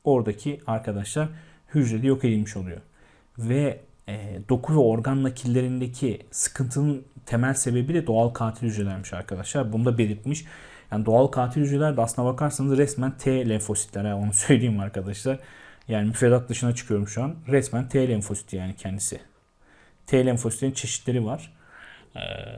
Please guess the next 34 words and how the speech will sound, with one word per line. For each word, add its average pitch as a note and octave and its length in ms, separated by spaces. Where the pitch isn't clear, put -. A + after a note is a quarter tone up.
onlardan A#2+ 540
biri B2 80
aslına A2 280
bakarsanız A2+ 380
adam A#2 200
resmen A#2+ 300
kazanılmış A#2 480
bağışıklık A2+ 360
yapıyor. G2+ 180
Yani G2 140
reseptörü A2 420
meseptörü A#2+ 440
var, A#2+ 100
adam A2 220
tanıyor A#2+ 300
yani. F#2 280
Kusura A#2 260
bakmayın. A#2+ 360
Arada A2+ 240
sırada A#2+ 280
ben A2+ 140
de G2+ 60
çıkayım. F#2 340
Belki C3 500
şeyim A#2+ 340
artar F#2+ 320
yani. F#2+ 300
Ee, G2+ 800
takipçi A#2+ 420
sayım A#2+ 260
artar, G2 280
abone G#2+ 280
sayım G#2 260
artar. G2 300